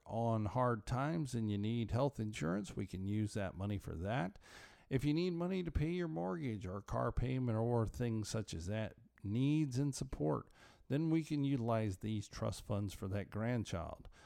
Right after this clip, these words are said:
But if they don't need it for that and they're going to squander it, again, get that high-speed, um,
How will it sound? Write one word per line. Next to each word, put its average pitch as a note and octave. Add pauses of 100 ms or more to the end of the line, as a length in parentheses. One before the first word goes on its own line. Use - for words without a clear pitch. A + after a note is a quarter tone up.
(200)
But F3
if F#3
they G#3+
don't A3
need E3+
it C#3
for A#2
that A#2
and A#2
they're B2
going A#2+
to B2
squander A#2+
it, A#2
again, A#2
get G#2
that A2+
high-speed, A2
um, E2+